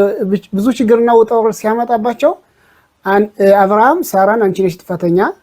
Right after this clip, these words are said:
ሳራ ደግሞ አብርሃምን «አንተ፣ አንተ ነህ ጥፋተኛ» ብለው ማለት ነው የመተቸቱ ሁኔታ አልነበረም። ስለዚህ ማለት ነው፣ እ፣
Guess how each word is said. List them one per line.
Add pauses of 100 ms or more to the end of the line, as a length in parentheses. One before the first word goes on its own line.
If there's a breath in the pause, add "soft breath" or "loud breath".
(340)
ሳራ
ደግሞ
አብርሃምን
«አንተ፣ (160)
አንተ
ነህ
ጥፋተኛ» (500 soft breath)
ብለው
ማለት
ነው
የመተቸቱ
ሁኔታ (120)
አልነበረም። (520)
ስለዚህ
ማለት
ነው፣ (560 soft breath)
እ፣